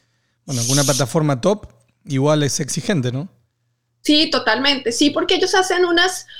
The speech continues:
Speaker 2: Eh, para poderse ganar estos sellos que ellos, que de los socios, que ellos llaman como nosotros somos sus socios, eh, sí tienes que pasar varios,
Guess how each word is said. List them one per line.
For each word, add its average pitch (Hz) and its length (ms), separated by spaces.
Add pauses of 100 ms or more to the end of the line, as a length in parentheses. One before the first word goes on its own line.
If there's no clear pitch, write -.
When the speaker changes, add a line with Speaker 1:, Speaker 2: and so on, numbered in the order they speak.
(380)
Speaker 2:
Eh, 262 260
para 240 280
poderse 233 360
ganar 311 300
estos 233 260
sellos 311 400
que 311 140
ellos, 240 480
que 233 500
de 220 300
los 208 180
socios, - 500
que 233 80
ellos 226 180
llaman 269 260
como 262 220
nosotros 226 380
somos 277 280
sus 302 160
socios, 247 560 (440)
eh, 247 220
sí 277 220
tienes 285 260
que 320 100
pasar 233 420
varios, 269 680